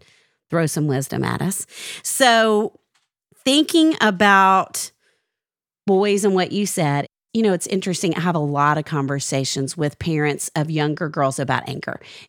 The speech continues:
My immediate question is, "Tell me when you're seeing more of it," which I think is always important to watch the patterns, watch the themes, what's triggering her with her anger. And it's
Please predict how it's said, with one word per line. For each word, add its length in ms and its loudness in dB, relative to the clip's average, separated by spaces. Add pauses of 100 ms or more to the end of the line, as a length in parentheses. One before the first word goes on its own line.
(100)
My 260 4
immediate 520 2
question 340 0
is, 120 -2
"Tell 160 -2
me 140 2
when 160 2
you're 120 -2
seeing 360 -2
more 180 -4
of 120 -6
it," 120 -6
which 160 -2
I 60 -2
think 180 -2
is 180 -4
always 340 0
important 320 -2
to 60 0
watch 260 -2
the 80 -4
patterns, 440 -2
watch 280 -4
the 80 -4
themes, 560 -2 (560)
what's 240 2
triggering 500 2
her 180 2
with 200 0
her 100 -2
anger. 640 2
And 160 4
it's 160 -2